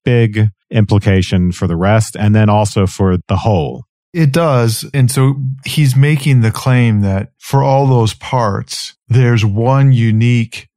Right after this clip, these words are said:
Speaker 2: maximum solution for them. All of these things are connected to one another, and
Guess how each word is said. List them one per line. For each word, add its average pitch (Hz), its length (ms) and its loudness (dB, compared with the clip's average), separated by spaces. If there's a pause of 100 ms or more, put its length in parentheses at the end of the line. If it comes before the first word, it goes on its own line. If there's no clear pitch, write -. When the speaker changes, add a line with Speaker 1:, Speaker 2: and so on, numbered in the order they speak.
Speaker 2:
maximum 110 560 0
solution 101 800 -4 (260)
for 101 280 -4
them. 110 380 -8 (380)
All 139 340 0
of 123 140 0
these 123 240 -2
things 123 220 0
are 104 80 -2
connected 123 480 -4
to - 80 -8
one 98 180 -2
another, 95 460 -4 (360)
and 104 540 0